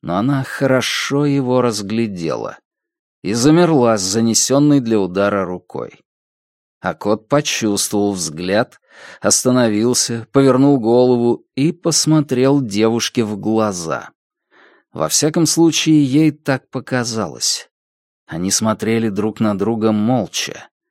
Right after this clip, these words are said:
Они, конечно, не могли кричать друг другу. Окно плотно закрыто, улица широкая, городской шум уносит голоса. И потому стояли тихо,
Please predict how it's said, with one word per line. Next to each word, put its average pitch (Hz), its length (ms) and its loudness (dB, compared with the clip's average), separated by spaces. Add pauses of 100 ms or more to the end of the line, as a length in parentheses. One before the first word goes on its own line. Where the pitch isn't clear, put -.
(340)
Они, 104 240 0
конечно, 147 420 4
не 143 160 4
могли 147 400 2
кричать 107 640 -4
друг 90 300 -8
другу. 85 460 -6 (360)
Окно 156 440 0
плотно 101 460 -2
закрыто, 117 760 -2 (360)
улица 156 420 0
широкая, 120 960 0
городской 117 520 2
шум 151 320 2
уносит 123 540 2
голоса. 117 720 -2 (600)
И 85 100 -10
потому 98 380 -2
стояли 104 520 0
тихо, - 680 -8